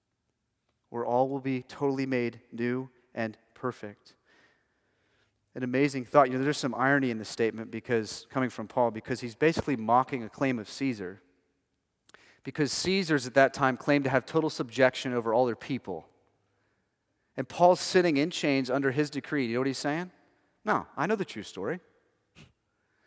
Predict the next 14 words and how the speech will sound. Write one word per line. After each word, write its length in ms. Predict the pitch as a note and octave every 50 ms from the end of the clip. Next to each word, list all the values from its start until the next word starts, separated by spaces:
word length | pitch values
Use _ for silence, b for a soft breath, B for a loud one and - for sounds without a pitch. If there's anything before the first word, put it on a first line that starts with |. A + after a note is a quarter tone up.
| _ _ _
You 80 | - D#3
know 80 | E3
who 160 | F3 G#3 A#3 A3
actually 300 | G#3 G#3+ - - A3 F#3+
has 180 | F3+ B2+ -
full 320 | - - - - F3 F3 F3+
subjection 640 | - - G3 D3+ C3 D3 D#3 D#3 - - - F3+
of 120 | D#3 C#3
all 140 | C#3+ D3 C#3+
things 460 | C#3 - D3 D3 F3+ F#3+ - - - -
under 220 | C#3+ D3 C#3 C#3
his 180 | C3 D#3 D#3+ -
feet? 300 | - G3+ G#3+ A#3+ A#3+ - b b b b b
Christ. 420 | - D3 F#3+ G#3+ - - - -